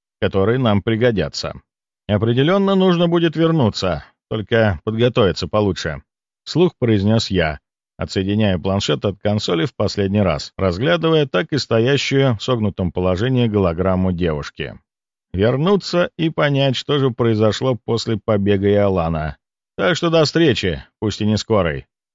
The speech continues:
Не грусти, красивая. "Командир, мы вскрыли ферму! Правда, теперь я не уверен, что это была хорошая идея!" Услышал я голос Кречетова. "Стойте там и дожидайтесь меня! Уже иду!"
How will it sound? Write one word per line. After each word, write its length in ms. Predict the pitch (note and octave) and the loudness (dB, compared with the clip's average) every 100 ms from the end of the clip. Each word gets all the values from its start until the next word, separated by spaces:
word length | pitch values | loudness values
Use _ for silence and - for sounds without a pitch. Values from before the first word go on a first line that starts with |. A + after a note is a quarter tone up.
| - | -8
Не 160 | F3+ F3+ | -4 2
грусти, 400 | F#3 E3+ F#3+ C#3+ | 2 2 2 2
красивая. 720 | A#2 A2+ C#3+ A#2 F2+ D2 C2 _ _ _ _ | 2 0 2 2 2 0 -6 _ _ _ _
"Командир, 580 | C3 F3+ A3 A3+ A3 A#2 - F#2 | -4 -2 0 0 0 -2 -2 -2
мы 180 | F#3+ | -2
вскрыли 400 | G#3+ B3+ C4 A#3 | -2 -2 -2 0
ферму! 500 | F#3 B3 A#3 C#3+ F2+ - _ _ _ - | 0 0 0 0 -2 -6 _ _ _ -4
Правда, 360 | G3+ G3+ G3 | -2 0 0
теперь 300 | F3 F#3 G3+ | 0 0 0
я 100 | G3+ | 0
не 100 | G3+ | 0
уверен, 360 | G#3 G#3+ G3+ D#3+ | 0 0 0 -2
что 140 | - | -2
это 180 | E3+ E3+ | -2 0
была 200 | F3 D#3+ | 0 0
хорошая 480 | E3+ E3+ D3+ E3 D#3+ | 0 -2 0 0 0
идея!" 440 | E3 D3 G#2+ D#2 _ _ _ - | 0 0 0 -2 _ _ _ -8
Услышал 480 | F2+ E3+ F3+ E3+ D#3 | -6 -2 -2 -2 0
я 180 | B2+ | 0
голос 320 | A#2 A2+ A2 - | 2 2 0 0
Кречетова. 680 | A#2 F2+ F2+ E2+ E2 C#2 - _ _ _ _ | -2 0 -4 -6 -6 -6 -14 _ _ _ _
"Стойте 500 | - - D#3 G3 G3+ | -10 0 2 2 0
там 280 | F#3 F#3+ D3+ | 2 2 2
и 20 | C3+ | 2
дожидайтесь 640 | C#3+ C#3+ D#3 E3+ F#3 E3 | 2 2 2 2 0 0
меня! 480 | F#3+ E3+ B2+ A2 - _ - | 0 2 4 2 -2 _ -8
Уже 300 | G#2 A#2 G3 | -2 2 4
иду!" 340 | D#3+ B2+ G#2+ | 4 4 4